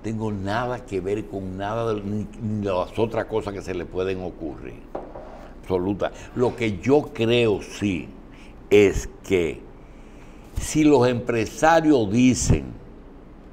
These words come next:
que ellos están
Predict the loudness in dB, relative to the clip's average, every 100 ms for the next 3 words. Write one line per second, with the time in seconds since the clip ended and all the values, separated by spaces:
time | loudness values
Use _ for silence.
0 | -20 -20 -20 -20 -20 -20 -20 -18 0 4
1 | 4 2 0 -12 -2 2 4 4 0 -2
2 | -4 -10 0 2 2 0